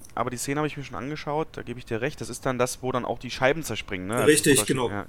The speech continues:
Speaker 1: genau,
Speaker 2: Ja.
Speaker 1: okay. Und dann am Ende wird's ja fast wie ein Konzert, ne, wenn's dann immer
Speaker 2: Das
Speaker 1: schneller
Speaker 2: wird dann
Speaker 1: wird.
Speaker 2: wie ein Konzert, ja.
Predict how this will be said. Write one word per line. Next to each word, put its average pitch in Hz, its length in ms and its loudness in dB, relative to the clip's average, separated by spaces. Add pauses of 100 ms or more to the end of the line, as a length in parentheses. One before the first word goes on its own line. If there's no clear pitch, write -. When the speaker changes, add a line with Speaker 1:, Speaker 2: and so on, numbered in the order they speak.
(100)
Speaker 1:
genau, 101 340 -4
Speaker 2:
Ja. - 80 -14
Speaker 1:
okay. 101 180 -12 (680)
Und 117 140 -6
dann 123 80 8
am 143 100 6
Ende 170 360 6
wird's 165 180 -2
ja 170 60 2
fast - 240 -6
wie 196 60 -8
ein 180 40 -8
Konzert, 160 460 4
ne, 110 140 0
wenn's 117 140 -4
dann 110 100 -4
immer 104 100 -4
Speaker 2:
Das 113 100 -2
Speaker 1:
schneller 98 160 0
Speaker 2:
wird 95 80 -2
dann 95 60 -2
Speaker 1:
wird. 92 80 -2
Speaker 2:
wie 147 60 -4
ein 143 60 -12
Konzert, 160 380 -2
ja. - 80 -14